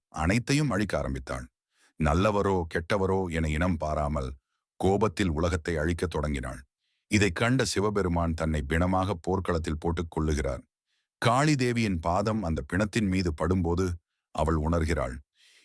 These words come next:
"இது என் கணவர், நான் தான் எல்லையை கடந்து விட்டேன்." உடனே அவள் கொந்தளிப்பு தளர்ந்தது. அவள் விழிகளில் கண்ணீர் வழிந்தது. அவள் நாக்கை வெளியே காட்டி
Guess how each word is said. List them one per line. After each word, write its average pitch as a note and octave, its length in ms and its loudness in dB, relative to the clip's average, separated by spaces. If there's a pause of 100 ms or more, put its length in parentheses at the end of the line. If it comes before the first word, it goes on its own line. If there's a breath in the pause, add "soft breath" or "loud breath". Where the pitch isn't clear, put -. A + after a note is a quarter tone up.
"இது G2 220 4
என் F#2 200 2
கணவர், F2 480 0 (400)
நான் F#2+ 260 2
தான் A2 220 2
எல்லையை F#2+ 400 0 (120)
கடந்து F2 280 2
விட்டேன்." C#2+ 340 -4 (540)
உடனே G2 340 2
அவள் D#2 260 0
கொந்தளிப்பு F2+ 540 0
தளர்ந்தது. C#2+ 520 -2 (520)
அவள் F2 340 2
விழிகளில் F2+ 600 0
கண்ணீர் E2 340 0
வழிந்தது. C#2 400 -4 (600 soft breath)
அவள் F#2+ 280 4
நாக்கை G2+ 420 0
வெளியே F2+ 340 0
காட்டி D#2+ 400 -2